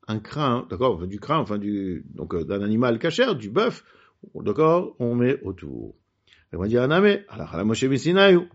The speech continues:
Ça aussi, ça fait parler de la halakha Moshe Missinaï. Détail, hein, la Braïta, elle te dit, Tfilin, Murubaot, halakha Moshe Missinaï. Comme vous savez, comme quoi les tefilin doivent être carrés. Ça,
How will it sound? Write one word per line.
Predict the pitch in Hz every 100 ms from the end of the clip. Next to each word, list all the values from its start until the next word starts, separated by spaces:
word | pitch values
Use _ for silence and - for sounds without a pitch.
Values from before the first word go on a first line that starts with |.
| -
Ça | 185
aussi, | 180 185 240
ça | 170
fait | 165
parler | 160 160
de | 156
la | 143
halakha | 123 139 131 127
Moshe | 131 120
Missinaï. | 120 104 101 90
Détail, | 135 170 156 113
hein, | 98
la | 117
Braïta, | 127 147 180
elle | 185
te | 208
dit, | 208 - - - _
Tfilin, | - 240 247 240 240 240
Murubaot, | 214 160 139 143 156 202 226
halakha | 165 139 170 185
Moshe | 185 180
Missinaï. | 180 190 175
Comme | 156 160
vous |
savez, | 160 151 139
comme | 147 147
quoi | 139
les | 147
tefilin | 135 135 143
doivent | 120 143
être | 143
carrés. | 151 147 196 139 - _ _ _
Ça, | - 170 214 -